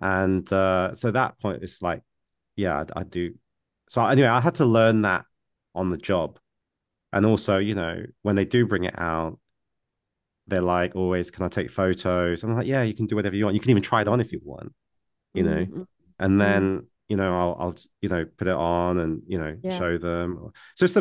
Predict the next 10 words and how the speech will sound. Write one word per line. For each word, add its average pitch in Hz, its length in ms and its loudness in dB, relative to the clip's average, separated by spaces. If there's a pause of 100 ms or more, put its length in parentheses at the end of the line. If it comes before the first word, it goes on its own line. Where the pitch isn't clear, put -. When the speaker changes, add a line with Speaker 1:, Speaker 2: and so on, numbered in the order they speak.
(140)
Speaker 1:
just 185 160 2
to 175 60 -2
try 175 200 4
and 139 100 2
make 143 200 2
them 131 140 0
as 120 160 -2 (120)
comfortable 113 500 0
as 101 100 0
possible 95 580 -2